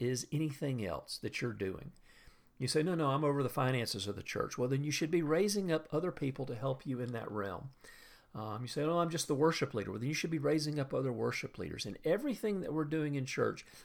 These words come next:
we should be raising up other leaders to come alongside and help us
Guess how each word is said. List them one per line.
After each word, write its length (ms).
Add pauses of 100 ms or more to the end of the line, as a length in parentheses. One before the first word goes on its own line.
(220)
we 140
should 160
be 100
raising 540
up 160
other 280
leaders 500 (320)
to 100
come 180
alongside 800
and 120
help 380
us 400